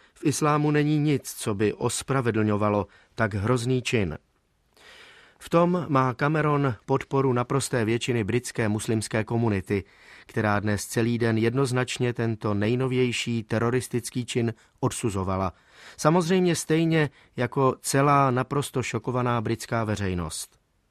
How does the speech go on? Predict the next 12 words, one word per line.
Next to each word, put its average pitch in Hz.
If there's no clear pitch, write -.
Podle 156
prozatím 160
kusých 139
informací 139
se 117
oba 117
útočníci 123
narodili 117
v 95
Británii, 104
kam 120
ale 123